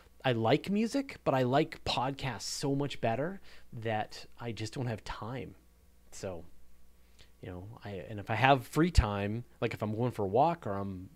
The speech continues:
working out or things like that, I'm usually listening to podcasts. Um, all right, last question.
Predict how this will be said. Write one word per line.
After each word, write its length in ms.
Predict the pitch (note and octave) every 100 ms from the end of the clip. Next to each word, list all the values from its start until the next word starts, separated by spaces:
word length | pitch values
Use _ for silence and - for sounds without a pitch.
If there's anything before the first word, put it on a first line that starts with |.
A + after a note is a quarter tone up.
| - A#2+
working 240 | A#2 A#2+
out 260 | E3+ F3 D#3+
or 60 |
things 220 | A#2+ C3
like 140 | A#2+ A2+
that, 180 | C#3 - - -
I'm 120 | C#3
usually 300 | A#2 A2+ G#2
listening 340 | G2+ - F#2
to 0 |
podcasts. 640 | G2 F#2 F#2+ F2+ - - - - - - - - - - - - - - - - - - - - - - - - -
Um, 720 | F2+ F2 F2 F2+ F2+ F#2 G#2+
all 60 | D3
right, 240 | D#3 C#3 -
last 340 | C#3 C#3+ -
question. 600 | - E3+ C#3 - B2 G2